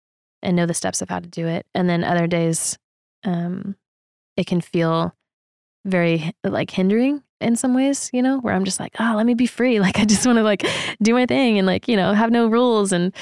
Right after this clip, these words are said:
so, um, I go back and forth sometimes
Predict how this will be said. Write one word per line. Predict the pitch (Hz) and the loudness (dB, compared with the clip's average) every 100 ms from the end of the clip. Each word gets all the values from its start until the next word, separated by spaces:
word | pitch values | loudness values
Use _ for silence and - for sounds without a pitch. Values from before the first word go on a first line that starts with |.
| - - - - | -14 -16 -14 -4
so, | 233 196 180 208 | 2 4 4 2
um, | - 196 185 180 175 180 - _ _ _ | 2 2 4 2 2 0 -2 _ _ _
I | 190 | 0
go | 202 196 | 2 2
back | 170 170 | 2 0
and | 180 | -2
forth | - - - | -2 -4 -4
sometimes | - 196 - 208 - | -4 -4 -4 -4 -6